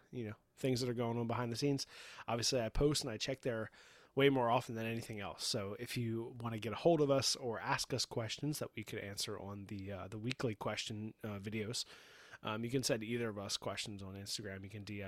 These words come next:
D M us directly with those questions. Um, or you can leave a comment in the video, um, the, the five question video comments,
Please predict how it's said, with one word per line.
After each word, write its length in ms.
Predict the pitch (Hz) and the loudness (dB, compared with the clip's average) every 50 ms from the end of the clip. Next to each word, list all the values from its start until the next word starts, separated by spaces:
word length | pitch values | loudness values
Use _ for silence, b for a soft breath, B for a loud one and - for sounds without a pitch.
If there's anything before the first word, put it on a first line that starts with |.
| 107 - - | -8 -8 -8
D 180 | 113 123 117 107 | -6 -6 -6 -6
M 120 | 98 95 | -6 -10
us 100 | 98 101 - | -8 -8 -6
directly 360 | - 113 101 104 - - 117 | -6 -6 -8 -8 -10 -10 -10
with 140 | 113 117 - | -10 -10 -6
those 180 | - 117 110 - | -6 -6 -6 -4
questions. 480 | - 143 143 - - 180 170 - - - B B B B B B B B B | -4 -6 -6 -4 -4 -4 -4 -6 -8 -10 B B B B B B B B B
Um, 200 | 120 120 120 135 156 | -2 -2 -2 0 4
or 80 | 180 | 4
you 80 | 175 165 | 4 4
can 120 | - 156 | 4 4
leave 140 | 147 147 139 | 4 4 4
a 40 | 123 | 2
comment 360 | - - 139 135 139 143 135 - | 0 0 2 2 2 2 0 -2
in 120 | 131 127 | -2 -2
the 80 | 131 120 | 0 0
video, 460 | 113 123 120 120 120 120 120 131 123 B B B B - | 0 0 0 2 2 4 4 2 2 B B B B -8
um, 460 | 123 113 107 101 98 98 101 98 104 104 | -6 -6 -6 -6 -8 -8 -10 -10 -10 -6
the, 320 | 110 104 104 101 101 - - - | -6 -4 -4 -4 -6 -8 -8 -10
the 180 | 110 104 104 107 - - | -10 -10 -10 -12 -12 -10
five 360 | - 107 98 101 101 98 - - | -8 -8 -8 -8 -10 -12 -14 -14
question 500 | - - 117 104 - - - 113 104 104 - | -8 -6 -6 -4 -4 -4 -4 -6 -8 -8 -10
video 640 | 113 107 107 123 110 107 101 98 98 101 110 131 131 - - - - | -8 -4 -2 -2 -2 -2 -2 -4 -4 -2 -2 -2 -2 -4 -12 -16 -12
comments, 560 | - - 107 104 110 135 175 190 - - - | -8 -6 -6 -4 -4 -4 -4 -4 -4 -6 -6